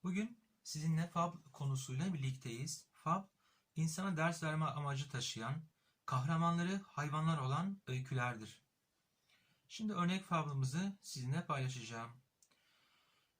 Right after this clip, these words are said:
Tarla faresi ve akrep. Köyde yaşayan tarla faresi ve ailesi köyden şehre göçmeye karar vermişler.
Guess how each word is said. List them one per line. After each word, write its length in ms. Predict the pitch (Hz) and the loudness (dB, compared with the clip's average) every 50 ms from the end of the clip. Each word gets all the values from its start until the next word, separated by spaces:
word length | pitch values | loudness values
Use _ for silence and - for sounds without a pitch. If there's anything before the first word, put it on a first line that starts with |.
| _ | _
Tarla 300 | - 220 220 226 220 214 | 2 4 4 4 4 0
faresi 440 | 196 - 175 160 160 156 - - 170 | 0 2 2 4 4 2 0 0 -2
ve 60 | 180 | 0
akrep. 420 | 160 139 135 135 - 117 107 - - _ _ _ _ _ _ _ _ _ _ _ _ _ _ _ _ _ | 0 0 0 -2 -4 -8 -8 -10 -14 _ _ _ _ _ _ _ _ _ _ _ _ _ _ _ _ _
Köyde 280 | - 160 170 196 226 | -2 0 0 2 0
yaşayan 560 | 254 262 254 226 - - - 135 135 135 135 | -2 -2 -2 -2 -2 -2 0 0 2 2 0
tarla 280 | 135 160 165 185 196 190 | 0 0 0 0 0 -2
faresi 480 | - - 139 123 120 123 - - - 113 | 0 0 -2 -2 -2 -4 -8 -8 -6 -4
ve 60 | 104 | -4
ailesi 600 | 104 110 110 107 107 107 - - 139 160 190 - - _ _ _ _ _ _ _ _ _ - | -4 -4 -4 -4 -4 -6 -4 -4 -4 -4 -4 -6 -8 _ _ _ _ _ _ _ _ _ -6
köyden 380 | - 143 139 143 165 196 214 | -2 -2 0 2 2 2 2
şehre 380 | 208 - - 160 143 139 160 165 | 0 -2 -2 -2 0 0 0 0
göçmeye 440 | 143 139 131 - - 131 135 135 135 | 0 -2 -2 -2 -2 0 0 0 0
karar 300 | - 110 110 113 110 104 | -2 -2 0 0 -2 -2
vermişler. 600 | 101 101 104 101 98 - - 107 104 104 - | -4 -4 -4 -6 -8 -8 -8 -8 -8 -8 -12